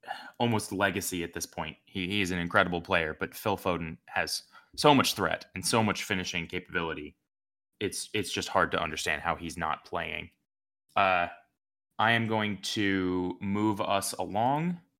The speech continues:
and, uh, U S A play their next game,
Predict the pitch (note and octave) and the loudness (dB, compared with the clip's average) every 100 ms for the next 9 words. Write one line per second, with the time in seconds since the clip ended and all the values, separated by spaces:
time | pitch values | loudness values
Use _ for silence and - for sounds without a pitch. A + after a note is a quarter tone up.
0 | _ _ _ _ _ - G#2 G#2 G2 F#2+ | _ _ _ _ _ -2 0 2 0 0
1 | F2+ - - - G#2 G2 F#2+ F#2 G#2+ B2 | -2 -6 -10 -4 2 4 4 2 -2 -2
2 | C3+ B2+ A#2+ A#2+ A#2+ - A2+ G#2+ G#2 G2+ | 0 0 0 -2 -4 -2 0 0 0 2
3 | C#3+ - - A2+ F#2 A#2 | 2 0 -8 -8 -8 -8